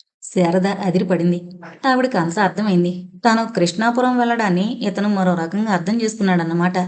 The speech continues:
శారదకు జవాబు తెలుసు, దాన్ని బయటికి చెప్పే సాహసం లేదు. మనసులోని మాట పెదవుల దాకా వచ్చి మళ్ళీ లోపలికే పోతోంది. అవమానంతో, సిగ్గుతో దేహం పిడచగట్టుకుపోతోంది.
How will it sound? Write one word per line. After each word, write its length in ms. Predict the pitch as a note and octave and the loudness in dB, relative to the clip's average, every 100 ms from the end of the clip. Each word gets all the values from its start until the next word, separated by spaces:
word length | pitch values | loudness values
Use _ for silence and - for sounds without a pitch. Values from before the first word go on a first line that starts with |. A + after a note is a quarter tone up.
| F#3 _ _ _ _ - | -6 _ _ _ _ -10
శారదకు 640 | - E3+ F3+ F#3 F3 F#3 | 2 4 4 0 -2 -2
జవాబు 440 | F#3 E3 E3 G3+ | -2 -2 0 -2
తెలుసు, 400 | G3+ F3 E3 F#3 - _ _ B3 | -2 -2 -2 -4 -6 _ _ 0
దాన్ని 240 | B3+ B3 | 2 2
బయటికి 460 | G#3 F3 F#3+ B3 B3 | 2 0 0 -2 -4
చెప్పే 260 | A3+ A3+ | -2 -2
సాహసం 500 | A3 F3+ F3 F#3 G#3 | -2 -2 -2 0 0
లేదు. 280 | E3+ F3 F3+ - - - _ F#3+ | 2 0 -2 -10 -18 -20 _ -2
మనసులోని 520 | E3+ G3 A#3 A3+ G#3+ | 0 0 -2 -2 0
మాట 540 | F3 F3+ F3+ F#3 G#3+ | 2 0 0 -2 0
పెదవుల 300 | F3+ F3+ G#3+ | -2 0 -2
దాకా 280 | A3 G#3+ G#3 | -2 -2 -2
వచ్చి 440 | G#3 G#3+ G#3 G3+ G3+ | -2 0 0 -2 -2
మళ్ళీ 300 | E3 F3+ F3+ | 2 2 2
లోపలికే 460 | D#3+ F3 A3 B3 | -2 -2 -2 -2
పోతోంది. 640 | A#3+ D#3+ E3 E3+ F3 F3+ - _ _ _ _ _ - | -2 -2 0 2 0 -4 -14 _ _ _ _ _ -2
అవమానంతో, 720 | F#3 G3 G#3+ A3 G#3+ G#3+ G#3 | 0 0 0 -2 -4 -2 -2
సిగ్గుతో 680 | G3+ G3 F#3+ F#3 G3+ G#3 - | -2 -2 0 2 0 -2 -2
దేహం 320 | F3+ F3+ G#3 G#3 | 2 2 2 -2
పిడచగట్టుకుపోతోంది. 1000 | F#3 F3+ A#3 A#3+ G#3 F3 E3+ E3+ F3 | -2 0 0 -2 -2 -2 0 2 0